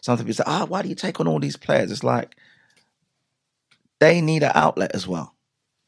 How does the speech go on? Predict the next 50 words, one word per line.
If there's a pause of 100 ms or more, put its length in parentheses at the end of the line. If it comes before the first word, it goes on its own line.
(180)
They
need (300)
a
safe
space (240)
that
they
can
come, (360)
and
when
they
come
to
Norton
Football
Club, (380)
there's
compassion,
there
is
love. (300)
You
know,
we
see
all
the
guys
then, (260)
we
haven't
seen
them
for
a
week. (340)
We
all
greet
each
other
with
a
hug,
"What's
happening?"
This
and
that.